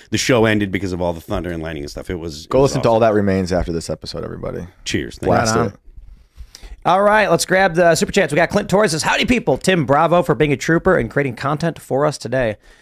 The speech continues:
Speaker 3: Yeah, working off of, uh, you know, two hours and ten minutes of sleep
Speaker 2: <laughs>
Speaker 3: all day.
Speaker 2: There was a bit of a nap on the plane.
Speaker 3: Yeah, but
Speaker 2: So
Speaker 3: I
Speaker 2: it got
Speaker 3: think I only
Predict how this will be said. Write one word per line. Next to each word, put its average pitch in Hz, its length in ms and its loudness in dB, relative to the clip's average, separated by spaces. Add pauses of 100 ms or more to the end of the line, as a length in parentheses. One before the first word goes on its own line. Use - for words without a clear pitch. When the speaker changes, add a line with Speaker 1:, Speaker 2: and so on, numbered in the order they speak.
(160)
Speaker 3:
Yeah, 196 340 2
working 190 420 0
off 180 240 2
of, 151 240 2
uh, 139 480 6
you 147 80 0
know, 135 160 -4 (160)
two 170 240 2
hours 170 280 4
and 147 120 0
ten 147 200 0
minutes 151 200 -2
of 131 120 -2
sleep 151 280 -2 (300)
Speaker 2:
<laughs> - 300 -16
Speaker 3:
all 120 160 4
day. 139 160 0 (420)
Speaker 2:
There 151 80 -10
was 180 80 -6
a 160 60 -4
bit 123 160 0
of 123 80 -2
a 110 40 -6
nap 98 220 -4
on 92 80 -4
the 92 60 -6
plane. 92 380 -2 (540)
Speaker 3:
Yeah, 139 440 2
but 143 80 2
Speaker 2:
So 143 60 2
Speaker 3:
I - 20 2
Speaker 2:
it 113 60 0
got 160 60 2
Speaker 3:
think 165 140 2
I - 40 2
only - 80 2